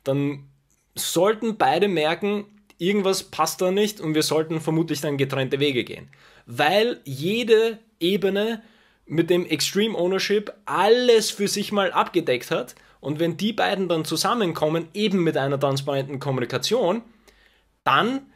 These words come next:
ist es eben wieder dieses, unter Anführungsstrichen, einfach, aber vielleicht ist ja, äh, wie sagt man, es ist, es ist, äh, simpel, aber nicht einfach. Das sind so vielleicht so die Begriffe, die man für sowas nutzen kann.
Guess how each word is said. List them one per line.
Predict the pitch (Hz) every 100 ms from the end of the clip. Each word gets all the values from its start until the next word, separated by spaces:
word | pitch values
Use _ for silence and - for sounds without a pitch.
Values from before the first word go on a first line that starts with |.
| _ _
ist | 156 185
es | 180
eben | 160 165 170
wieder | 170 165
dieses, | 165 160 160
unter | 123 -
Anführungsstrichen, | 147 147 147 156 113
einfach, | 135 139 160 175
aber | 139 139
vielleicht | 139 135 139
ist | 135 135
ja, | 135 127 131
äh, | 120 117 123 120 127
wie | 127
sagt | 139 139
man, | 135
es | 131
ist, | 139 131
es | 131 123
ist, | 131 117
äh, | 135 131 123 - -
simpel, | - - 180 180 151
aber | 143
nicht | 135 -
einfach. | 135 175 180 214 196
Das | 156
sind | 175 160
so | 160
vielleicht | 165 151 151
so | 151
die | 151 156 156
Begriffe, | 139 139 160 151 151
die | 151
man | 147
für | 143 147
sowas | 151 143
nutzen | 147 202 208 208
kann. | 208 214